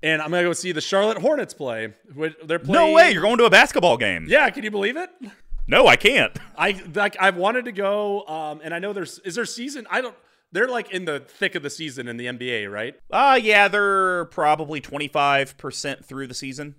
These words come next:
Speaker 1: Oh, okay, yeah. So they're, like, it's, everyone's hitting their stride. Um, so the Hornets are playing the Sacramento Kings tonight. Are they any good?
Speaker 2: Yeah, they're not good.
Speaker 1: Okay, is it gonna be a slaughter or what?
Speaker 2: So the Kings aren't good.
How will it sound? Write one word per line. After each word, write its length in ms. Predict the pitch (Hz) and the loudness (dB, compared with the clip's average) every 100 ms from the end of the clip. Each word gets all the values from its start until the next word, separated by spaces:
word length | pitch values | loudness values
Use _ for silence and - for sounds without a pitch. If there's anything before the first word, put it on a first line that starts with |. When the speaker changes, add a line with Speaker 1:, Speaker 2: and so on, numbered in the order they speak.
| - | -2
Speaker 1:
Oh, 200 | 180 165 | -2 -2
okay, 200 | 160 120 | -4 -4
yeah. 160 | 131 | -6
So 160 | 110 151 | -6 -6
they're, 160 | 139 165 | -4 -2
like, 240 | 143 - 151 | -2 -4 -8
it's, 180 | 147 | -8
everyone's 480 | 165 147 156 160 139 | -12 -6 -6 -6 -8
hitting 140 | 160 139 | -12 -14
their 80 | |
stride. 540 | 120 139 139 123 113 117 _ _ _ | -16 -14 -12 -12 -14 -18 _ _ _
Um, 560 | 151 151 143 127 120 123 - | -12 -10 -8 -10 -14 -18 -8
so 220 | 214 190 | -6 -4
the 100 | 165 | -8
Hornets 480 | - 208 233 233 - | -8 -8 -6 -8 -10
are 160 | 160 | -10
playing 800 | 156 170 170 180 175 170 165 165 170 _ _ 139 | -10 -8 -8 -6 -8 -8 -10 -12 -18 _ _ _
the 640 | 151 151 143 139 135 127 123 | -6 -6 -6 -8 -8 -10 -12
Sacramento 720 | - - 165 - 156 160 151 | -10 -6 -6 -6 -8 -6 -8
Kings 580 | 147 - 147 196 214 - | -10 -12 -10 -10 -12 -12
tonight. 360 | 220 220 247 269 | -12 -10 -12 -6
Are 140 | 147 | -4
they 160 | 160 185 | -2 -2
any 140 | 233 | -4
good? 320 | 240 240 254 120 | -2 0 2 4
Speaker 2:
Yeah, 140 | 107 | 4
they're 120 | 107 | 4
not 160 | 92 78 | 0 -2
good. 220 | 76 73 | -6 -6
Speaker 1:
Okay, 320 | 156 143 117 | -4 -2 -4
is 120 | 151 | -6
it 40 | 185 | -4
gonna 160 | 208 | -4
be 100 | 208 | -2
a 60 | 185 | -2
slaughter 500 | - 156 160 226 240 | -2 -6 -6 -6 -8
or 140 | 170 | -8
what? 180 | 151 123 | -8 -2
Speaker 2:
So 100 | 214 | -2
the 120 | 165 | -2
Kings 340 | 156 233 277 185 | -2 -6 -4 -4
aren't 240 | 151 110 | -4 -4
good. 520 | 117 110 110 107 110 | -4 -2 0 -2 -4